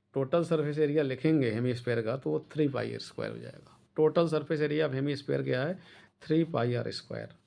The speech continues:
राइट। तो इसको थ्री पाई आर स्क्वायर कर लो और ये सपोज कर लो कि टोटल गिवन था, राइट। तो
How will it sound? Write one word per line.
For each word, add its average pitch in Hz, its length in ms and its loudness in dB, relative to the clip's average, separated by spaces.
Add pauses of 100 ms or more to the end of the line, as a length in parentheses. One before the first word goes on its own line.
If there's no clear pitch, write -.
(140)
राइट। 170 200 -2 (300)
तो 151 60 -4
इसको 156 220 -2
थ्री 160 240 0
पाई 147 220 4
आर 147 140 4
स्क्वायर 147 300 0
कर 143 140 -4
लो 147 220 -2 (580)
और 131 100 -4
ये 139 100 0
सपोज 151 380 0
कर 151 120 4
लो 143 120 4
कि 160 100 2 (100)
टोटल 147 280 4
गिवन 117 320 -2
था, 110 220 -10
राइट। 165 260 -2 (200)
तो 127 160 -2